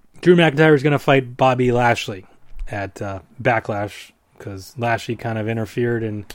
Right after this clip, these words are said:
his recent match, and with M V P on his side, now he just keeps telling him he should get a title match. So Drew McIntyre's like, "Fine, let's fight," after the Corbin match. Um, there we go.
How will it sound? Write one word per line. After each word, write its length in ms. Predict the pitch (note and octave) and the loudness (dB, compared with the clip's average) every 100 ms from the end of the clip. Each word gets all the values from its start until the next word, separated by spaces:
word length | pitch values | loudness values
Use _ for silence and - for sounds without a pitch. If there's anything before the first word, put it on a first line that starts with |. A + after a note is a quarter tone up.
| - - - _ _ _ _ - | -20 -20 -20 _ _ _ _ -14
his 280 | G#2 - - _ - | -14 -14 -20 _ -6
recent 320 | C#3 - C#3 | -6 -4 0
match, 580 | D3 D#3 D#3 - - - - | 4 4 4 0 -10 -12 -10
and 720 | B2+ B2+ B2+ B2 B2 A#2+ A#2 | -6 -4 -4 -4 -4 -6 -8
with 260 | A#2+ A2+ | -6 -4
M 140 | A#2 A#2+ | -2 -2
V 100 | A#2 | -2
P 240 | - G3+ | 2 4
on 160 | F#3 F3+ | 4 2
his 120 | E3+ | 0
side, 480 | F3+ E3 D#3+ D#3+ C#3 | 0 0 0 0 -2
now 180 | B2 B2 | -2 -2
he 100 | A#2 | -2
just 160 | A2 | -6
keeps 220 | - B2 | -6 -6
telling 240 | - B2+ B2 | -2 -2 0
him 80 | B2 | -2
he 80 | |
should 180 | A2+ A#2 | -4 -6
get 160 | G#2+ A2 | -4 -4
a 140 | G#2 | -4
title 260 | G2 D#3 D#3 | -4 -2 0
match. 320 | D3+ D3 - | 0 -2 -6
So 320 | - A2+ G#2+ - _ _ _ - - - | -6 -4 -4 -10 _ _ _ -20 -20 -18
Drew 140 | - A#2+ | -8 -6
McIntyre's 400 | A#2 G2+ B2+ A#2+ | -4 -2 -2 -2
like, 140 | C3 | -4
"Fine, 360 | C#3+ D#3+ A#2+ G2+ - | -2 -2 -2 -4 -8
let's 160 | A#2+ A2+ | -12 -10
fight," 320 | - B2 G#2 - _ _ - | -4 -4 -4 -10 _ _ -12
after 280 | G#2+ - G#2 | -12 -10 -10
the 180 | G#2 G2 _ _ _ | -12 -14 _ _ _
Corbin 320 | - A#2+ G#2 | -6 -4 -6
match. 300 | G2+ F#2+ - - _ | -10 -14 -20 -20 _
Um, 400 | C#3+ C3+ A#2+ G#2 _ _ _ _ _ _ - | -2 -2 -2 -8 _ _ _ _ _ _ -4
there 140 | C3+ | -2
we 60 | |
go. 60 | F#2+ | -2